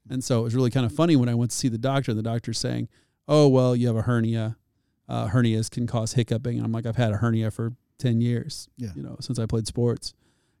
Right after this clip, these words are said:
Speaker 1: And the doctors just, like, literally told me, "If it doesn't bother you daily, don't worry about it.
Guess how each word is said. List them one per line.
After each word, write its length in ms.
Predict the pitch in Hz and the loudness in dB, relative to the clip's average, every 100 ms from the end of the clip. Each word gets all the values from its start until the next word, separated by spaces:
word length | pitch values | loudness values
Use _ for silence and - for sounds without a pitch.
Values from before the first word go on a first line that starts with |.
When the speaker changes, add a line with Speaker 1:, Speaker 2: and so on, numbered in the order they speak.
| - | 0
Speaker 1:
And 120 | 120 | 4
the 40 | |
doctors 360 | 123 120 - 123 | 4 4 0 0
just, 240 | 127 123 | 0 4
like, 180 | 123 127 | 4 6
literally 240 | 127 127 | 8 8
told 180 | 117 127 | 8 8
me, 140 | 117 113 | 6 4
"If 100 | 113 | 2
it 80 | |
doesn't 280 | 110 117 110 | 2 4 4
bother 280 | 104 110 113 | 4 2 2
you 140 | 110 107 | 0 2
daily, 260 | 110 110 | 2 2
don't 180 | 104 104 | 2 0
worry 260 | 104 98 95 | -2 -4 -6
about 260 | - - | -10 -18
it. 120 | - | -20